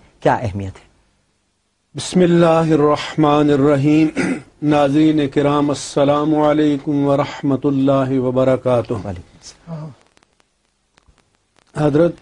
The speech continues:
Speaker 2: پیر سید نصیر الدین نصیر رحمہ اللہ تعالی کے وصال کا، جدائی کا جو <clears throat> مجھے بہت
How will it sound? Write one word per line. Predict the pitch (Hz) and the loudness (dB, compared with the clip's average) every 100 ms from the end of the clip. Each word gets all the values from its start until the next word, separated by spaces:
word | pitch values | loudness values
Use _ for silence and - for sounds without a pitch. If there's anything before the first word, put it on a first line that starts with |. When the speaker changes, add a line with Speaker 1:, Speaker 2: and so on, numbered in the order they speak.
| _ - | _ -4
Speaker 2:
پیر | 147 147 147 | 0 2 0
سید | 139 - 143 143 151 139 | -4 -2 0 0 0 0
نصیر | 131 135 - 143 143 | 0 0 0 0 0
الدین | 143 139 139 135 131 | 0 0 2 2 2
نصیر | 123 - 139 139 | 0 0 0 0
رحمہ | 127 - 139 131 135 | -2 0 0 0 0
اللہ | 139 139 139 131 131 | 2 2 2 0 -2
تعالی | 131 131 135 147 131 123 - - _ _ _ _ _ _ | 0 2 4 2 0 -4 -10 -20 _ _ _ _ _ _
کے | 143 139 131 131 127 - | 2 4 4 0 -4 -10
وصال | 139 123 127 147 139 143 131 | -4 -2 0 0 2 2 -2
کا، | - 131 131 | -2 0 0
جدائی | 120 127 127 135 151 | 0 0 2 2 0
کا | 139 131 123 123 123 - _ _ _ _ _ _ _ _ 139 | 0 0 0 -2 -8 -20 _ _ _ _ _ _ _ _ -6
جو | 131 139 139 131 123 127 - | 0 2 4 4 2 -2 -4
<clears throat> | 180 151 | -4 -2
مجھے | 147 147 143 151 143 | 0 0 2 2 2
بہت | 135 139 | 0 0